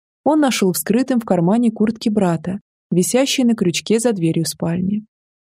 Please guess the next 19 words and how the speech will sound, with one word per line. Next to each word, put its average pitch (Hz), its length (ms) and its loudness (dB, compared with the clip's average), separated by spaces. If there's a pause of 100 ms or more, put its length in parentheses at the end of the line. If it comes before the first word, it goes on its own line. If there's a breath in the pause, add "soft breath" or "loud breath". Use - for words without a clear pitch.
(240)
Понимаете, 196 680 2 (320)
я 208 160 4
нашла 226 400 2
это 175 160 -2
письмо, 175 460 -2 (360)
последний 190 540 2
раз 240 240 0
обыскав 175 440 -2
старый 254 360 0
отцовский 175 580 -2
дом. 180 340 -4 (560)
Из 208 160 0
письма 254 340 0
я 247 200 2
узнала 208 380 2
недостающие 185 840 0
детали. 170 540 -2 (400)
Смерть 262 440 0
отца, 175 420 -4